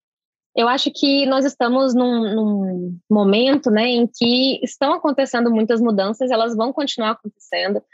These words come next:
Eu acho que, né, nos últimos anos a gente já teve um, uma mudança muito grande, né?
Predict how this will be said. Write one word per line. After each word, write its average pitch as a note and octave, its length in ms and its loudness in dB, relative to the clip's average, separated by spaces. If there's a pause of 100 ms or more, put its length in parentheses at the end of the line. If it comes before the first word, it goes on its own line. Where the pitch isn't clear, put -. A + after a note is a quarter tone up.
(160)
Eu F#3 140 0
acho G#3 260 0
que, G3 680 2
né, G3+ 120 0
nos G3+ 200 2
últimos A3 420 2
anos A#3+ 300 2
a G#3+ 80 2
gente G#3 180 0
já G#3 140 -2
teve G3+ 400 -4 (320)
um, G3+ 240 -6
uma A3 100 0
mudança A#3 460 2
muito A3+ 260 0
grande, A3 400 0
né? A#3+ 400 -4